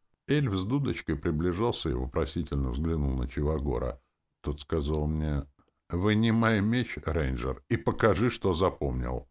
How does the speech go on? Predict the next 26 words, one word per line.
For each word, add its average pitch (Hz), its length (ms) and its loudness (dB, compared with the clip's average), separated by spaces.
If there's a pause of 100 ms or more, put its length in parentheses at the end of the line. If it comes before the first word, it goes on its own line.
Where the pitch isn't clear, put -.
(440)
Паренёк 92 480 0
заиграл 71 420 0
на 60 140 -2
свирели 62 480 -2
немудрящую 58 760 -4
мелодию. 53 680 -6 (380)
Я 139 160 4
вытащил 104 500 0
клинок 120 440 -2
и 85 40 -4
полез 87 400 0
выбирать 76 480 0
ролики 71 400 -2
с 76 80 0
записями. 64 680 -4 (500)
«Прикольно!» 117 1080 6 (560)
Сознание 143 640 6
записало 120 720 4
общую 113 300 0
картинку 117 600 0
и 82 80 2
отдельно 82 520 2
каждого 78 480 0
бойца, 90 400 0
включая 73 540 0
Чивагора. 73 760 -2